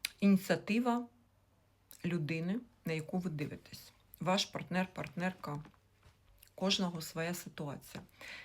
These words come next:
Чи буде відновлення, поновлення? Давайте подивимось. Повішений, дев'ятка пентаклів, четвірка жезлів, п'ятірка кубків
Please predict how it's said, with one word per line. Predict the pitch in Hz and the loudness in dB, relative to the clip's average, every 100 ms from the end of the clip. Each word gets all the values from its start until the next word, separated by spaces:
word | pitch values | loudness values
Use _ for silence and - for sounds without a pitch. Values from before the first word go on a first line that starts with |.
| - | -2
Чи | - - | 4 6
буде | 185 302 220 | 6 4 4
відновлення, | 190 165 170 190 254 220 185 165 151 | 2 0 2 4 6 4 2 0 -4
поновлення? | 147 147 160 214 190 170 160 156 156 - - - - - - - - - - | -4 -2 0 0 0 -2 -4 -4 -6 -12 -20 -20 -20 -20 -20 -20 -20 -10 0
Давайте | 175 190 | 4 6
подивимось. | - - 147 147 139 151 - - - _ _ | 4 2 -4 -4 -4 -6 -8 -12 -14 _ _
Повішений, | - 165 196 233 - 214 208 202 - - - - - - - - - - _ - - - - - - - | -4 0 4 6 6 4 0 -4 2 2 2 -8 -8 -4 -4 -4 -18 -20 _ -20 -20 -20 -20 -20 -14 -2
дев'ятка | 180 190 185 170 - | 4 6 6 2 -6
пентаклів, | - 170 160 202 247 214 196 - - - - - - - - - | -6 -2 4 6 6 2 4 4 2 -4 -20 -20 -20 -20 -20 -14
четвірка | - - - 185 - 160 | -10 -6 0 0 0 -2
жезлів, | 160 214 233 202 190 - - _ - - - - - - - - - - - - - _ _ | 2 2 2 2 2 0 -10 _ -2 -2 -4 -18 -20 -20 -20 -20 -20 -20 -20 -20 -20 _ _
п'ятірка | 180 - 202 202 - | -6 -2 -2 0 -2
кубків | 160 - 180 - - 151 | -4 -4 -6 -6 -10 -8